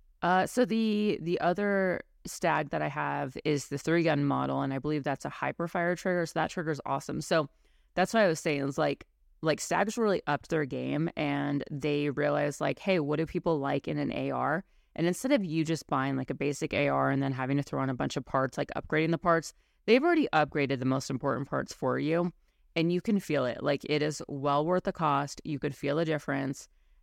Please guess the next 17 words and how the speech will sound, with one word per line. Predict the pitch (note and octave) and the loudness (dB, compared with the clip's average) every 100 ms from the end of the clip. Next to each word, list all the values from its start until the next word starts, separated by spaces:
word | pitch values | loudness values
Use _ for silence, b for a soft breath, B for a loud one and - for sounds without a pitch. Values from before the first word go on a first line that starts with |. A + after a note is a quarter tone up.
| _ D3+ | _ -2
And, | D3 C#3+ C#3 C#3 C#3 - - _ E3 | 0 0 -2 -2 -4 -6 -16 _ -2
and | D#3+ | 0
even | D#3+ F3+ | 2 2
the | |
muzzle | E3 D3 C#3+ D3+ | 2 2 0 -4
brake | D#3+ E3 F3 | -2 -2 0
on | E3 | -2
there, | E3 E3 E3 | 0 -2 -2
I | D#3 | -2
mean, | D3+ D3 | 0 0
it | D3+ | -2
was | D3 | -4
just, | D3+ - | -4 -4
like, | E3 | -2
the | D3 | -2
perfect | - D3+ - - | -2 -2 -2 -2
combo. | C#3+ D3 D#3+ E3+ F#3 | -2 0 2 2 0